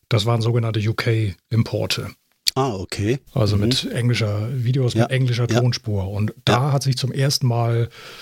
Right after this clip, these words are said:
Speaker 1: mir so eine neue Welt eröffnet. Dort konnte ich zum
Speaker 2: Mhm.
Speaker 1: ersten Mal die Filme wirklich im Originalton dann, äh, erleben.
Speaker 2: Ja.
Speaker 1: War, war sündhaft teuer. Ich glaub, für einen Film habe ich damals in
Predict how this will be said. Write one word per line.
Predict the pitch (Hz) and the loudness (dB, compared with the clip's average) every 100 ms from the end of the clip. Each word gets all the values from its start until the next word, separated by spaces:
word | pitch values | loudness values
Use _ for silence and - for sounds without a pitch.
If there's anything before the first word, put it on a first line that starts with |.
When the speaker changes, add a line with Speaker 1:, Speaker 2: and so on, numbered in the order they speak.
| - - | -20 -10
Speaker 1:
mir | 117 120 | -2 0
so | 113 | 2
eine | 113 | 0
neue | 107 117 117 107 | 0 2 0 0
Welt | 120 127 | 0 0
eröffnet. | - 123 123 - 113 110 | -2 -2 -2 0 0 2
Dort | 110 | 0
konnte | - 110 | 0 2
ich | 120 | 2
zum | 117 | 2
Speaker 2:
Mhm. | 110 | 2
Speaker 1:
ersten | 131 - 120 | 2 2 2
Mal | 107 | 0
die | 107 | 0
Filme | - 120 113 | 0 0 0
wirklich | 127 120 | 0 0
im | 113 | 0
Originalton | 110 101 104 101 101 104 - - - - 120 117 101 | -2 -2 -2 -2 0 0 -2 -10 -8 -2 0 0 -2
dann, | 98 98 95 92 - - | -2 -4 -4 -8 -16 -4
äh, | 156 98 92 - - | -2 0 -2 -6 -4
erleben. | 123 107 110 98 87 - - - - - - | -2 0 0 -2 -6 -10 -20 -20 -20 -20 -6
Speaker 2:
Ja. | 104 - _ - | -4 -4 _ 0
Speaker 1:
War, | 123 143 | 0 2
war | 123 | 0
sündhaft | 104 131 160 139 - | 2 0 0 -2 -2
teuer. | 117 135 143 160 | 0 0 0 -2
Ich | 120 | -2
glaub, | 120 120 | 0 0
für | 120 | 0
einen | 113 117 | 0 0
Film | - 127 113 | 0 0 0
habe | 110 | -4
ich | 98 | -4
damals | 107 107 - - _ _ _ | -2 -2 -4 -6 _ _ _
in | - 113 | 0 0